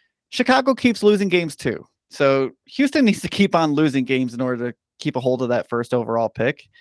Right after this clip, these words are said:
especially because they have that tie. They can't finish with the same amount of wins, as Chicago and hold on to that number one overall pick. So the tank is official, and they are going to be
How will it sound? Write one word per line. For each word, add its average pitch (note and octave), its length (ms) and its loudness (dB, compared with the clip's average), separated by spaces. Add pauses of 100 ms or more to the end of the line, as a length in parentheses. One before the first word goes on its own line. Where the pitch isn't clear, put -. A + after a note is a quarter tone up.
(120)
especially C3 340 -4
because C3 240 0
they B2 100 0
have A#2 180 0
that A#2+ 180 0
tie. A2 320 0
They A#2+ 100 -2
can't A2 240 -6
finish A#2 200 -4
with A2 100 -8
the A2 60 -6
same A#2 180 -4
amount A2+ 220 0
of F#2 120 -6
wins, B2 420 -4 (300)
as C#3+ 140 0
Chicago E3 580 0 (140)
and C3+ 100 -2
hold C#3 160 0
on C#3 120 2
to C#3+ 60 -2
that C#3+ 140 2
number C#3+ 220 0
one C#3+ 160 0
overall C#3 340 0
pick. E3+ 320 -4
So D3+ 380 0 (680)
the - 80 -2
tank C#4 280 2
is D3+ 360 -2 (160)
official, C3 500 -2 (420)
and A#2 360 -4
they C3+ 140 0
are B2 120 0
going A#2+ 260 -4
to A#2 60 -6
be A#2 260 -4